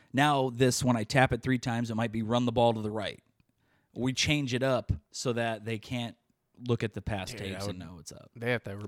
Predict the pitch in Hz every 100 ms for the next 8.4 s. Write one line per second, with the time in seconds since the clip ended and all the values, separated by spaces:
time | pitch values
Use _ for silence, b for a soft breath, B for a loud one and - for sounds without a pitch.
0 | 104 120 127 139 147 156 156 156 160 -
1 | - - - - - - - - 269 -
2 | 277 320 202 131 147 165 160 123 - 156
3 | 233 202 208 226 151 131 - 165 165 226
4 | 208 120 107 110 113 110 - 123 120 117
5 | 120 113 127 117 117 120 113 - 117 117
6 | 113 - 104 110 113 110 - 104 - 110
7 | 110 107 113 107 110 110 110 113 104 95
8 | 104 104 101